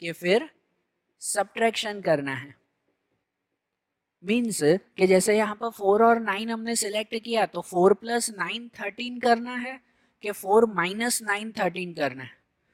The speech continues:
तो फ़ोर प्लस नाइन करना है ना, प्लस नाइन मतलब एडिशन करना है ना। तो अगर एडिशन करना हो ना, तो रूल याद रखा करो कि both numbers, both numbers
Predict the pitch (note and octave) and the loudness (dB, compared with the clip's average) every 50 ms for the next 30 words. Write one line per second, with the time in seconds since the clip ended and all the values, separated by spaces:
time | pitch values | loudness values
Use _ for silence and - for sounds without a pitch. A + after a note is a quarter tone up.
0 | _ _ _ _ F3 E3+ - F#3 F3+ F#3+ G3+ G#3 - - G3 G3+ A3 A3+ - A#3 | _ _ _ _ -12 -12 -6 -2 0 2 2 0 -2 -2 -2 -2 -2 -2 -4 -6
1 | A3 G#3+ G#3 G#3+ A3 - A3 G3+ F#3+ F#3+ F#3 E3 D#3+ G3 G#3 E3+ - _ - F#3 | -8 -10 -10 -10 -8 -2 0 0 0 0 -4 -6 -6 -8 -12 -14 -16 _ -8 -4
2 | F#3+ G3 - - G#3 G3 F#3+ F#3+ G3 F#3+ F#3 F3 F#3+ F#3+ F3+ E3 D#3+ E3+ F#3+ G3 | -2 -2 -2 -4 -8 -10 -12 -12 -8 -8 -4 -2 0 2 2 0 0 -2 -4 -4
3 | G#3 G3 G#3 G3+ G3+ G3+ F#3+ G3 G3 F#3 F#3+ G3+ F3 - - _ _ _ _ _ | -6 -6 -10 -4 -2 -2 -2 -2 -6 -8 -10 -10 -12 -16 -18 _ _ _ _ _
4 | _ _ _ _ G3+ G#3 G#3 G#3 A3 A3 G3+ F#3+ G3+ A3+ A3 - B3+ B3+ A#3+ B3 | _ _ _ _ -6 -6 -6 -6 -6 -8 -8 -8 -8 -10 -10 -10 -12 -10 -8 -6
5 | B3 B3 B3 C4 B3+ C4 C#4 C#4 A3+ D3+ A#2+ - _ _ _ G#3 G#3 F#3+ F3 F3+ | -6 -6 -6 -6 -4 -4 -4 -4 -6 -12 -12 -16 _ _ _ -2 0 2 2 2
6 | G#3+ A#3 A3+ A3+ A3+ A#3 A#3+ A#3 A#3 A3 - G#3+ G3+ F#3+ F3+ E3 C#3+ D3 F3+ G3 | 2 2 0 0 -2 -4 -4 -6 -8 -8 -4 -4 -4 -4 -2 -4 -2 -2 -2 -4
7 | - _ _ _ _ _ _ _ G3 G3 F#3 D#3+ C#3+ D3 D#3 E3+ G3+ A#3 - - | -6 _ _ _ _ _ _ _ -10 -10 -10 -10 -2 2 4 6 6 6 4 0
8 | B3 A#3+ A#3+ A3+ G#3 F#3+ E3+ E3 D#3 D3+ D#3 F3 G#3+ A3 - - - - _ _ | -4 -2 -2 -4 -4 -4 0 4 6 6 6 6 4 2 -2 -6 -8 -12 _ _
9 | _ _ _ _ _ _ _ _ _ _ _ _ _ _ _ _ _ _ _ _ | _ _ _ _ _ _ _ _ _ _ _ _ _ _ _ _ _ _ _ _
10 | _ _ _ _ _ _ _ _ _ _ _ _ _ _ _ _ _ _ _ _ | _ _ _ _ _ _ _ _ _ _ _ _ _ _ _ _ _ _ _ _
11 | _ _ C#3+ D3+ D#3+ F3+ G3 G3 - A3 G#3 F#3 F3 E3+ E3 D#3 D3 D3 D3 D3+ | _ _ 2 4 6 6 6 4 4 0 2 2 2 2 2 2 4 4 6 6
12 | F3 G#3 G3+ - | 4 4 2 0